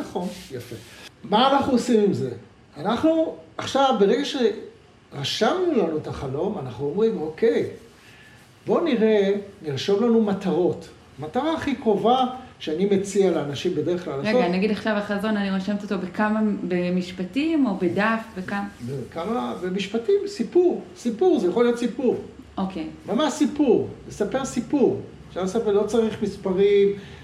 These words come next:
Speaker 1: לא צריך, אה, שום דבר. סיפור, כמו
Speaker 2: על החיים העתידיים, על החלום. הכי גדול, הכי
Speaker 1: הכי
Speaker 2: מטורף.
Speaker 1: גדול, הכי מטורף.
Speaker 2: אני כותבת את זה, אתה ממליץ בכתב יד, במחשב?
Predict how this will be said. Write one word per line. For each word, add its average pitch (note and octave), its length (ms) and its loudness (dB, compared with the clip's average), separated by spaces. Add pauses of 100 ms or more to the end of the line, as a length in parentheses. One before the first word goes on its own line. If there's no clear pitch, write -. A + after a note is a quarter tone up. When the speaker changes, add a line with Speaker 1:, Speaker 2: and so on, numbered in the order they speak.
(100)
Speaker 1:
לא F3+ 80 0
צריך, G3+ 500 4
אה, F#3+ 520 4
שום A#3+ 240 2
דבר. E3+ 360 2
סיפור, D#4 760 4 (640)
כמו G3 120 4
Speaker 2:
על B3 100 8
החיים B3+ 420 6
העתידיים, A#3+ 720 4
על A3 100 2
החלום. G#3 480 0 (160)
הכי B3 220 0
גדול, G3+ 360 0
הכי F3+ 140 -6
Speaker 1:
הכי G#3 240 -2
Speaker 2:
מטורף. G#3 80 4 (100)
Speaker 1:
גדול, D3 220 0
הכי - 160 -2
מטורף. F#3+ 340 -2
Speaker 2:
אני G3 180 2
כותבת G#3 320 -2
את B3 120 -2
זה, G3 200 0 (100)
אתה F#3+ 120 -2
ממליץ F#3+ 400 0
בכתב F#3+ 340 -4
יד, G3+ 300 0
במחשב? G3 560 -4